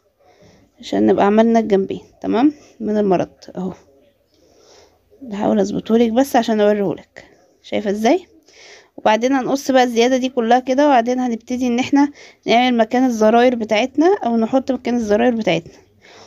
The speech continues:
طبعًا الزراير زي ما قلتها لك جبناها عن طريق الدبابيس الموجودة بتاعة المكتب دي اهي، دبابيس المكتب دي هنبتدي ان احنا نحطها ك-،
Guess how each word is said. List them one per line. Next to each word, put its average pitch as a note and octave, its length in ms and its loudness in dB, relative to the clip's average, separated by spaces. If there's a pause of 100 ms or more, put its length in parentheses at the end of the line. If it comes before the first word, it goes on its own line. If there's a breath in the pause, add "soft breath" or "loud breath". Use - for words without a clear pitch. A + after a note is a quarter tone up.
(140 loud breath)
طبعًا C#4 280 4
الزراير B3+ 380 2
زي C4+ 160 0
ما C4+ 120 0
قلتها A#3 320 0
لك C#4+ 120 2
جبناها B3 400 0
عن B3 120 2
طريق B3 240 2
الدبابيس A#3+ 760 0
الموجودة G#3+ 480 2
بتاعة A#3 280 -2
المكتب A3+ 480 -2
دي C#4 260 0 (580 soft breath)
اهي، G3 220 0
دبابيس G3+ 360 0
المكتب A#3+ 440 0
دي C4 180 2
هنبتدي B3 360 -4
ان A#3+ 120 -2
احنا C4 220 -2
نحطها A#3+ 540 0
ك-، A#3+ 320 -2